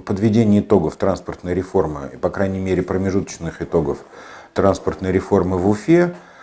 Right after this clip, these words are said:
И, э, выглядело это достаточно любопытно, в том смысле, что, э, Хабиров всячески добивался от своих, э,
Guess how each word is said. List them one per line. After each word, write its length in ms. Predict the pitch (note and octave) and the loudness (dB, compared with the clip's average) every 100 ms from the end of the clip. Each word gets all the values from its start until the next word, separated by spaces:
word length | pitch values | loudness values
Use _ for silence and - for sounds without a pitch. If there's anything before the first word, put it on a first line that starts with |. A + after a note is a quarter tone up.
| - - - | -20 -20 0
И, 380 | A#2 D#3+ D#3 - | 6 8 6 4
э, 460 | A2 A2 A2 G#2+ G#2+ | 4 6 6 6 6
выглядело 520 | A2 D3 D#3 B2+ A2 | 6 6 6 8 8
это 180 | A2 G#2+ | 6 4
достаточно 600 | A2 G#2+ A#2 G#2 - G2 | 4 4 2 0 -2 -4
любопытно, 800 | G2 F#2+ A#2 A#2 F#2 G#2 C3 C#3+ _ _ _ _ _ _ _ - | -2 2 2 2 -2 -4 -8 -8 _ _ _ _ _ _ _ -20
в 60 | - | -6
том 180 | A2+ | -4
смысле, 400 | G#2 B2+ C#3+ - | -2 -2 0 2
что, 600 | G#2 - - A2 G#2 - - | 0 0 4 6 6 4 -4
э, 720 | - - - F2+ F3 E3+ D#3+ - _ _ _ _ | -6 -4 -2 -4 -4 -4 -6 -10 _ _ _ _
Хабиров 640 | - - G2 C#3 D#3 D3 - _ _ _ _ | -10 -6 2 4 4 2 -6 _ _ _ _
всячески 600 | - C3+ B2+ - - D#2+ | -2 2 2 0 -10 -12
добивался 800 | D2 F2 G#2 G#2+ G#2 E2 - C#2+ | -6 0 2 4 4 2 -4 -6
от 260 | - F2 | -6 -8
своих, 580 | - F#2 F#2+ F2 - - _ | -6 -2 0 0 -4 -16 _
э, 420 | E2 E2 D#2 D2 | -8 -4 -2 -4